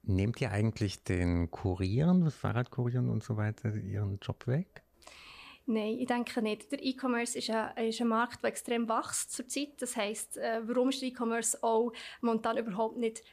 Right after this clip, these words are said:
Speaker 2: rentabel und wird sehr schwierig zu skalieren sein, ist, weil wir haben eh schon viel zu wenig Fahrer.
Speaker 1: Mhm.
Speaker 2: Das heisst, wir kommen eigentlich nur an dem Bedürfnis entgegen. Wir werden, ähm,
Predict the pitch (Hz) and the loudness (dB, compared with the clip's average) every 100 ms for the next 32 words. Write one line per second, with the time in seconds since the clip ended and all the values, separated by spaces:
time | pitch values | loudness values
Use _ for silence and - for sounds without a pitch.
0 | - 214 208 208 226 226 269 240 208 208 | -6 -4 -4 -2 -2 0 0 0 0 0
1 | 202 202 - - 220 247 233 - - - | -2 -2 -6 -2 0 0 -4 -8 -8 -2
2 | 208 233 240 240 226 220 214 226 202 208 | 0 0 0 -2 -4 -2 -2 -2 -2 -4
3 | - - - 220 220 233 226 - 226 - | -4 -6 -2 -2 -2 -4 -2 0 0 0
4 | 208 214 - 196 196 202 - - - 92 | 0 -2 -2 -2 -2 -4 -8 -6 -2 -2
5 | 95 - 233 226 220 262 254 254 233 240 | -2 -2 0 0 2 2 2 0 -2 -2
6 | 262 247 247 254 247 240 226 214 202 208 | 0 0 2 2 4 2 0 0 -2 -2
7 | 208 220 226 226 247 233 220 208 247 254 | -4 0 0 0 -2 -2 -2 -2 -4 0
8 | 269 240 196 196 202 214 202 208 | 0 2 -2 -2 -2 -2 -4 -4